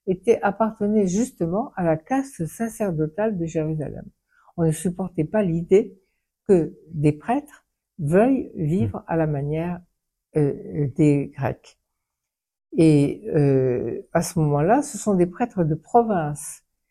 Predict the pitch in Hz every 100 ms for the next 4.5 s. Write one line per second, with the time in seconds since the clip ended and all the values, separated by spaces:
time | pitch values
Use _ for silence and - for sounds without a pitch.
0 | _ _ - 262 - 156 151 151 147 151
1 | 190 175 175 160 139 123 143 151 147 151
2 | 143 156 139 139 151 147 139 139 - 196
3 | 254 262 - - 156 160 156 147 123 -
4 | 165 196 214 240